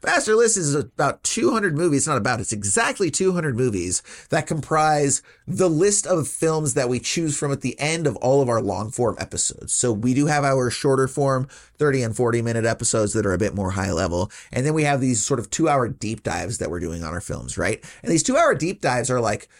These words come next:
reflective of what we used to do on the podcast back when we were audio only. And that's really what we're interested in, is really diving into the meat and potatoes and specifics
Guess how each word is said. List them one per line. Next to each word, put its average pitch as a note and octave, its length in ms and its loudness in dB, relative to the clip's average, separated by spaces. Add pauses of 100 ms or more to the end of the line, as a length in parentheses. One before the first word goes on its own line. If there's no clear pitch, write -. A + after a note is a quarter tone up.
(360)
reflective E3+ 600 0
of A2+ 180 0
what C#3+ 180 0
we C#3 120 2
used C3+ 180 0
to C#3 80 -6
do C3+ 140 0
on A2 80 -4
the - 40 -8
podcast C#3 560 -4
back A2 220 -4
when A#2+ 100 -10
we G#2+ 120 -6
were F2+ 120 -4
audio G2 380 -2
only. A2+ 320 -4
And A#2 120 -2
that's - 200 -2
really D#3 240 0
what C3 180 2
we're G2 160 -4
interested F#2 640 -4
in, F2 160 -8
is G2+ 140 -6
really G#3+ 240 0
diving D3+ 500 0
into B2+ 220 -2
the G#2+ 80 -4
meat F#2 260 -8
and G#2+ 80 -10
potatoes F2 400 -6
and D2 100 -8
specifics - 920 -4